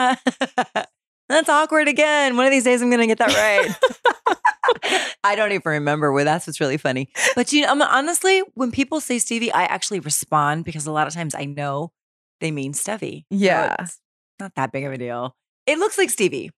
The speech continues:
Speaker 1: but it's
Speaker 2: Yeah, I'm like, "That's why I
Speaker 1: It's
Speaker 2: said
Speaker 1: forgivable.
Speaker 2: that." Yeah. All right. But when I met you, you were singing with Sheryl Crow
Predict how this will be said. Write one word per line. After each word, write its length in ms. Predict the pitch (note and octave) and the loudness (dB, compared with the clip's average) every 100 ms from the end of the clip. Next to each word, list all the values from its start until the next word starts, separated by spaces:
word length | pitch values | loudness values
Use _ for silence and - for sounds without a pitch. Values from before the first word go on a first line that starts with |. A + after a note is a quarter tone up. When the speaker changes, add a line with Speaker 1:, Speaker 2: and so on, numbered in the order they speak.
| _ - | _ -6
Speaker 1:
but 100 | G3 | -6
it's 180 | F#3+ G#3 | 0 2
Speaker 2:
Yeah, 240 | F#3+ C#3+ | 4 2
I'm 80 | E3+ | 0
like, 180 | F3 E3+ | -2 0
"That's 320 | F3+ F3 - | 0 0 -4
why 600 | F#3+ F3+ E3 D#3+ D#3+ D3 - _ _ _ _ _ _ _ _ E3 | 0 2 4 2 0 -2 -10 _ _ _ _ _ _ _ _ -2
I 260 | D3+ C#3+ B2+ _ - | 0 -2 -6 _ -4
Speaker 1:
It's 140 | C4+ - | -2 0
Speaker 2:
said 20 | |
Speaker 1:
forgivable. 400 | D#4 C#4+ C4 G#3 | 2 2 4 2
Speaker 2:
that." 280 | G3 G3 - _ _ - | 2 0 -8 _ _ -6
Yeah. 160 | F3+ - - _ _ _ - | -4 -4 -8 _ _ _ 0
All 80 | G3 | 0
right. 140 | - | 2
But 80 | C4 | 2
when 100 | C4 | 2
I 180 | B3+ D#4 | 2 0
met 300 | D4 A3 F#3 | 0 0 0
you, 540 | F#3+ F3+ F3 E3+ F3 F3+ | 2 4 6 6 4 2
you 420 | E3+ F3 E3+ E3+ | 0 2 4 6
were 460 | F3 F3 E3 F3 F3+ | 6 6 6 4 2
singing 960 | - - - F#3 D#3 D#3 D#3 E3 A3+ F4+ - _ _ _ _ _ _ _ _ F3+ | -2 -8 -2 0 0 -2 -2 0 0 -2 -8 _ _ _ _ _ _ _ _ -2
with 180 | F#3 | -2
Sheryl 460 | - - F3+ D#3+ D3 | 0 2 4 2 0
Crow 960 | - C4 C4+ A3+ C#3+ A2 F2 D#2+ - | -4 0 2 4 4 2 2 0 -2